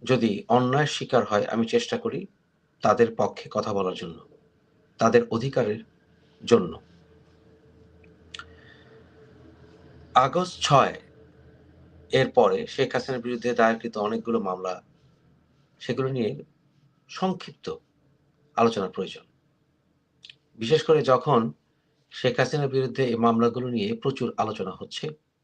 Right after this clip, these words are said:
শুধুমাত্র আমাদের বাংলাদেশে নয়, বাংলাদেশের বাইরেও, বাংলা সীমারেখার বাইরেও এগুলো নিয়ে প্রচুর আলোচনা হচ্ছে। একজন আইনের ছাত্র হিসাবে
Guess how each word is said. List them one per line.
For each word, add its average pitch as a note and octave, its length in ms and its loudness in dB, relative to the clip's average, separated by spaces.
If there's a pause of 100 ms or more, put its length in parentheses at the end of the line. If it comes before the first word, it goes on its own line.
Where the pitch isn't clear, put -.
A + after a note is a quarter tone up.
(600)
শুধুমাত্র C#3+ 760 0
আমাদের C3 300 2
বাংলাদেশে A#2+ 500 2
নয়, B2 220 2 (800)
বাংলাদেশের A#2+ 840 2 (100)
বাইরেও, A2+ 460 4
বাংলা A2 220 4
সীমারেখার A2+ 500 0
বাইরেও G#2+ 320 2
এগুলো G#2 200 -6
নিয়ে G2+ 160 -6
প্রচুর C3 300 -4
আলোচনা F#2 260 -8
হচ্ছে। - 420 -20 (1160)
একজন A#2+ 260 -2
আইনের B2+ 420 0
ছাত্র A#2+ 340 -6
হিসাবে A2 500 -6